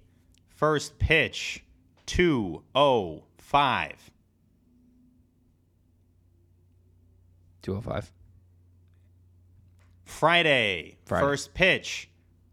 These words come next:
Speaker 1: two ten.
Speaker 2: Two ten.
Speaker 1: It is gonna be a h-, high of sixty-eight in Boston. Winds coming in from the west, of course, at ten miles an hour. Extremely low percentage chance of precipitation. It's not gonna rain, folks. I'm just telling you right now.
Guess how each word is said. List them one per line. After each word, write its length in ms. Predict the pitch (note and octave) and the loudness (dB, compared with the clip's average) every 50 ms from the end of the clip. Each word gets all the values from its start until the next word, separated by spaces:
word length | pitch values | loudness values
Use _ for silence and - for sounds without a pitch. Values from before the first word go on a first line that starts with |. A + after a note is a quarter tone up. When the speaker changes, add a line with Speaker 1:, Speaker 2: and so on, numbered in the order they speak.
| _ _ _ _ _ | _ _ _ _ _
Speaker 1:
two 340 | - - F#3+ F3+ D3+ A#2+ F#2+ | 0 2 2 2 2 0 -2
ten. 520 | - - E3+ E3+ D#3+ C#3+ A2+ F2+ D#2 D2 - _ _ _ _ _ _ | 0 2 4 4 4 4 2 0 -4 -12 -20 _ _ _ _ _ _
Speaker 2:
Two 100 | - D3 | -8 -8
ten. 320 | - - - - C#3 D3+ - | -8 -8 -2 4 6 6 6
Speaker 1:
It 40 | G#3+ | 6
is 60 | G3 | 6
gonna 180 | F3+ F3 E3+ D#3+ | 4 4 2 2
be 140 | D3+ D3+ D3+ | 0 2 2
a 100 | C#3+ C#3 | 2 2
h-, 60 | B2+ - - - - - _ _ | 0 -2 -8 -16 -18 -18 _ _
high 540 | - - - E3+ F#3 F#3 E3 C#3+ B2+ A2 G2+ - | -6 0 2 4 4 4 4 4 2 2 0 -2
of 140 | A2+ G#2 - | -4 -6 -6
sixty-eight 1080 | - - - F3 - - - - D3+ C3 A#2 - - C3+ C#3+ E3+ F3 E3+ D#3 - - - | -8 -4 -4 -4 -4 -4 -8 -8 -6 -6 -6 -6 -2 0 2 2 2 2 0 -2 -4 -4
in 220 | A2+ G#2+ G#2 F#2+ | -4 -4 -4 -4
Boston. 840 | F2+ - - A#2 C#3 D#3+ D#3+ D#3 - - D#3+ D#3 D#3 D3 D3 C#3+ C#3 - - - _ _ _ _ _ _ _ | -6 -2 0 2 2 2 0 -2 -4 -4 -2 0 0 0 0 -2 -6 -8 -16 -20 _ _ _ _ _ _ _
Winds 360 | A2+ C3 C#3 C#3 C#3 C3+ C#3 | 0 0 2 2 0 -2 -2
coming 240 | - C3+ C3 C3 C3 | -4 -4 -2 0 -2
in 120 | B2+ A#2+ | -2 -2
from 160 | A2+ B2 A#2 | -4 -4 -2
the 80 | G#2+ G2 | -2 -2
west, 340 | F#2 A2 A2+ A2 G#2+ - - | 0 0 0 0 -2 -4 -10
of 140 | F#2+ - - | -12 -12 -10
course, 440 | - - A2+ G#2+ G#2+ G#2 - - - - | -6 -4 -2 -2 -2 -2 -4 -8 -8 -8
at 140 | G2+ F#2 - | -8 -8 -8
ten 220 | - - A#2+ A2+ A2 | -6 -6 -4 -4 -2
miles 380 | G#2+ G#2 G2+ G2+ G2 F#2 - | -2 -2 -2 -4 -6 -8 -8
an 100 | F2 E2+ | -6 -4
hour. 400 | F#2+ G#2 G#2 G2+ G2+ G2+ G2 G2 - | -2 0 0 0 0 0 -2 -2 -4
Extremely 760 | G2+ - - - - - - D#3 D#3 D#3+ D#3 D3 C3+ B2 A2+ G#2 | -8 -10 -10 -10 -12 -10 -6 -2 -2 0 0 0 0 -2 -2 -2
low 260 | G2+ G2+ G2 G2 F#2+ | 0 -2 -2 -2 -4
percentage 500 | - - F#2+ - - G#2 F#2+ F#2 F2 - | -6 -8 -10 -8 -6 -4 -4 -4 -6 -6
chance 260 | - G#2 G2+ F#2+ - | -4 -4 -4 -4 -6
of 80 | - - | -8 -12
precipitation. 720 | - F2 - - F#2+ - - - - F2 F2+ E2 E2 E2+ | -14 -12 -8 -8 -8 -8 -10 -8 -6 -6 -6 -6 -6 -10
It's 160 | G#2 - - | -10 -8 -6
not 180 | A2+ F#2+ E2+ - | -6 -6 -6 -6
gonna 160 | - E2+ D#2+ | -10 -12 -12
rain, 220 | E2 E2 E2 D#2+ | -10 -10 -10 -12
folks. 320 | - - E2+ D#2+ D#2 - - | -12 -12 -12 -12 -12 -12 -12
I'm 60 | F#2 | -12
just 160 | F#2 - - | -12 -12 -12
telling 220 | - F2+ E2+ E2 D#2+ | -12 -12 -10 -10 -10
you 60 | D#2+ | -10
right 220 | E2 D#2+ D#2 E2 | -10 -10 -10 -8
now. 380 | F#2+ F#2 G2 G2+ G2 G2 F#2+ | -4 -4 -2 0 0 -2 -4